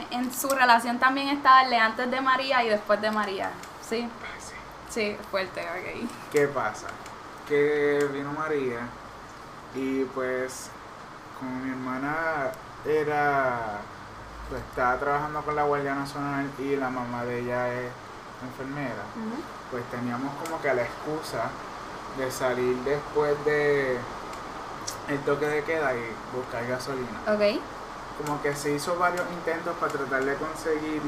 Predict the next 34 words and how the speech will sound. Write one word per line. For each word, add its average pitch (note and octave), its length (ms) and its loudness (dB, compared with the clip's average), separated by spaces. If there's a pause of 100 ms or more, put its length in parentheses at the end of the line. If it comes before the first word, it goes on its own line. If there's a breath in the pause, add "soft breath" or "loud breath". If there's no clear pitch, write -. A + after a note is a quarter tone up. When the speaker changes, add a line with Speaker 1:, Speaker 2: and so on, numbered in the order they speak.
Speaker 2:
hielo, D3 480 6
gasolina, C#3 720 -2
comida. C#3 380 -4 (120)
Speaker 1:
Ujú. B3 200 4 (1400)
Speaker 2:
No F#3 60 -2 (100)
funcionó F#3 400 0
tanto. B2+ 380 0 (560)
Un D3 180 -2
día, F3+ 240 6
pues, C#3 180 2
yo B2+ 100 2
le C3 100 2
invito C#3 280 0
a C#3+ 80 0
salir. C#3+ 380 0 (1300)
Le B2+ 120 2
digo, C3 120 0 (120)
"Mira, E3 300 2
pues, C3 180 -2
te C3 80 -4
buscamos B2 500 -4
en A#2+ 100 -4
tu B2+ 120 -4
casa C#3+ 640 -2
y B2 80 -2 (960)
estás - 240 -6
conmigo B2 320 -4
un B2+ 60 -6
rato B2+ 260 -4
en B2+ 160 -6
casa D#3+ 480 -4
y C3 320 0 (240)
jangueamos, A#2+ 640 -4
vacilamos, A#2+ 560 -4